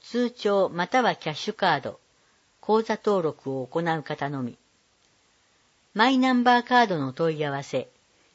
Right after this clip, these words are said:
川越市マイナンバーカードコールセンター、電話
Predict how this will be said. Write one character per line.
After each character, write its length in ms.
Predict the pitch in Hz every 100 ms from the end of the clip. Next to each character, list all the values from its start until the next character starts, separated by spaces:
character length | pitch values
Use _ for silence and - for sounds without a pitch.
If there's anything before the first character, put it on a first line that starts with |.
| _
川 300 | - 208 254 254 254
越 160 | 247
市 300 | - 156 135
マ 180 | 160 214
イ 80 | 262
ナ 180 | 254 247
ン 80 | 240
バ 240 | 240 233
ー 20 |
カ 200 | 233 226
ー 40 | 170
ド 140 | 135
コ 200 | - 196
ー 40 |
ル 80 | 190
セ 180 | - 180
ン 80 | 147
タ 420 | - 120 117 139 _ _ _ _ -
ー、 20 | 156
電 280 | 214 208
話 240 | 185 165